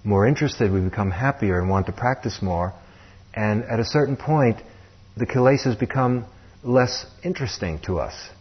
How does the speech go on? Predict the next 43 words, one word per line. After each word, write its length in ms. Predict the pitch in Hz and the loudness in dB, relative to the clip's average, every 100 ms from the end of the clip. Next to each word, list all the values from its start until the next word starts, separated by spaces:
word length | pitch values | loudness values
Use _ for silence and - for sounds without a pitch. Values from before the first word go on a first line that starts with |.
| - - - - - - - - | -20 -20 -20 -20 -20 -20 -20 -8
A 40 | 107 | 0
lot 200 | 113 120 | 4 4
of 80 | 117 | 4
the 80 | |
things 300 | 113 131 123 | 2 2 4
that 120 | 113 - | 2 2
the 80 | |
world 360 | 110 120 120 113 | 4 6 6 6
throws 280 | 131 120 120 | 4 4 4
up, 220 | 143 - - - - | 2 2 -8 -14 -4
and 100 | 117 | 0
I'm 100 | 123 | 2
not 180 | 139 | 0
saying 280 | - 135 120 | 0 0 2
leave 260 | 127 156 113 | 4 4 4
the 100 | 101 | 2
world, 400 | 87 78 73 85 | 2 2 -2 -4
what 100 | 107 | -4
I'm 100 | 110 | -2
talking 300 | - 123 120 | -2 -2 0
about 160 | 113 | 2
is 100 | 101 | 0
attachment 680 | 95 - 123 123 - 104 69 - - - - - - - - - | -2 -6 -6 -6 -4 -6 -6 -10 -20 -20 -20 -20 -20 -20 -20 -10
to 60 | 117 | -4
many 240 | 110 117 | 0 0
things 280 | 107 120 110 | 0 0 0
in 80 | 107 | 0
the 60 | |
world 260 | 101 104 104 | 4 4 4
that 120 | 110 | 2
don't 220 | 143 151 | -2 -2
seem 200 | - 113 95 | -2 -2 -2
to 100 | 90 | -2
be 240 | 90 82 - - - - - - | -2 -4 -10 -20 -20 -20 -20 -20
so 180 | - 90 | -4 -2
wonderful 460 | 87 120 113 92 78 | 0 -2 -2 -4 -4
for 200 | 90 82 | -4 -4
us. 120 | 82 - - - - - - - - - - - - - - - - - - | -6 -10 -20 -20 -20 -20 -20 -20 -20 -20 -20 -20 -20 -20 -20 -20 -20 -20 -4
The 80 | 110 | 0
balance 360 | 104 135 135 131 | 4 6 6 4
starts 320 | 135 123 - | 2 2 0
to 80 | 117 | -4
shift, 440 | - 135 - - | 4 4 2 -8